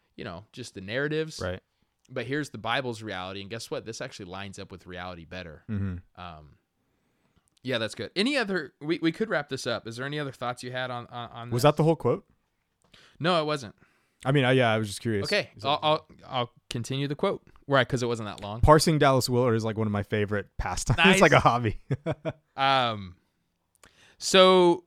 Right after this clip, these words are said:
Speaker 1: somebody will say, "I believe that the Bible is inspired. I, I believe is, the Bible is the inspired, authoritative word of God.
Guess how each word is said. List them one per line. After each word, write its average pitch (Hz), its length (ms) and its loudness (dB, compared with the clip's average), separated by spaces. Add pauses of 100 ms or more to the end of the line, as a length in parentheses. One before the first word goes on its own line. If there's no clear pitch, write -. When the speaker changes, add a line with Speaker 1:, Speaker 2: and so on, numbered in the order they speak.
Speaker 1:
somebody 214 400 4
will 208 140 0
say, 127 420 -4 (260)
"I 147 140 4
believe 170 260 2
that 170 120 -2
the 160 60 -4
Bible 131 360 0
is 113 120 -4
inspired. 165 760 -2 (840)
I, 147 200 -4
I 139 140 4
believe 165 220 2
is, 131 200 -4 (160)
the 139 140 -8
Bible 131 340 0
is 123 260 -4
the 135 280 -6
inspired, 131 600 -2
authoritative 127 800 -4
word 110 160 -4
of 104 80 -12
God. 85 260 -14